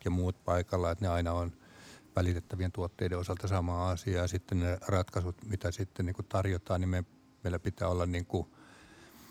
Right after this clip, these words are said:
selkeästi dokumentoitu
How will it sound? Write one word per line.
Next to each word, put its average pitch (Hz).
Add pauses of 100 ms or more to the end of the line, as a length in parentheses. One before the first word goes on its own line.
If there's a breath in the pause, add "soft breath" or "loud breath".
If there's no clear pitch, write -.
(1700 loud breath)
selkeästi 101
dokumentoitu 98